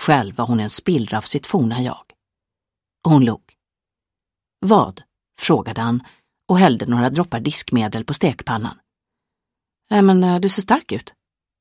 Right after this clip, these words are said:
Har du tränat extra mycket?" Sen Hanna skrevs ut från psykiatrin dagen före julafton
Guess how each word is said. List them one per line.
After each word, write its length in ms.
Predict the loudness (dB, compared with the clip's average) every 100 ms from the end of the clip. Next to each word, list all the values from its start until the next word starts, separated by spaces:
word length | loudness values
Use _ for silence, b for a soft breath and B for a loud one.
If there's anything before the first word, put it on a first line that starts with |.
| _
Har 140 | -2 2
du 120 | 2
tränat 400 | 2 0 0 -2
extra 280 | -6 -2 0
mycket?" 320 | 0 -2 -6 -8 _ _ _ _ _ _ _ _ _ _ _ _ _ _ _ _ -6
Sen 200 | 0 2
Hanna 300 | 2 2 0
skrevs 340 | -2 -4 -4 -4
ut 140 | -6
från 120 | -6
psykiatrin 640 | -6 -6 -6 -4 -2 0
dagen 260 | 0 -2 -4
före 220 | -2 -2
julafton 760 | 0 0 0 -4 -8 -12 -12